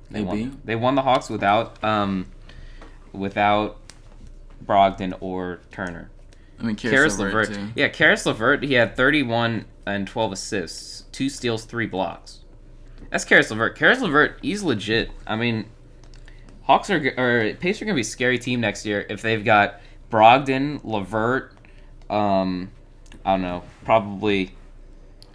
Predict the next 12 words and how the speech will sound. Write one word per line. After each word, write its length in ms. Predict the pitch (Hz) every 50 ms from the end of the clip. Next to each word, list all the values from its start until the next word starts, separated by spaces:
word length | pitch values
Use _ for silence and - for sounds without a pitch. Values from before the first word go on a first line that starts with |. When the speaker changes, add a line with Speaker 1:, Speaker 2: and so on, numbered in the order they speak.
| - -
Speaker 1:
Dougie 280 | - 110 117 120 120 120
McBuckets, 580 | 113 110 113 - 117 110 107 - 127 113 104 -
Sabonis, 920 | - - - - 110 92 107 104 104 107 107 110 110 110 - - - -
Speaker 2:
T 160 | - 117 113
J 120 | 101 107 104
Warren. 280 | 104 101 101 104 104 107
Speaker 1:
and, 360 | 107 104 101 98 95 95 92 92
uh, 260 | 92 90 90 90 - - - - - - -
oh, 220 | 123 127 107 - - - -
T 180 | - - 151 156
J 180 | 127 135 113 104
Warren. 540 | 95 98 123 151 151 117 92 92 92 92